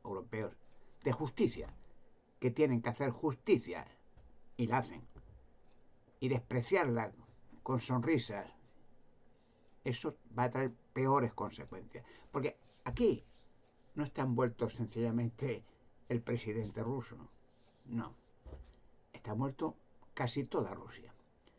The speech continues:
Está envuelto el mundo entero. El mundo entero quiere paz y seguridad. Y el mundo entero está dispuesto, en todos los casos, a aplastar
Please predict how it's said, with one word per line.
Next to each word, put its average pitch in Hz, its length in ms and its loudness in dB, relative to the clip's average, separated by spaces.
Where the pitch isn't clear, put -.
Está 135 180 2
envuelto 175 540 4
el 147 160 6
mundo 131 340 2
entero. - 580 -10
El 156 100 2
mundo 226 200 4
entero 202 300 4
quiere 139 300 2
paz - 280 -2
y - 80 -10
seguridad. 92 540 -10
Y 135 100 2
el 143 60 4
mundo 226 220 4
entero 208 460 4
está 127 240 2
dispuesto, 127 600 2
en 110 180 0
todos 160 220 6
los 233 140 4
casos, 135 340 0
a 113 140 8
aplastar 117 760 0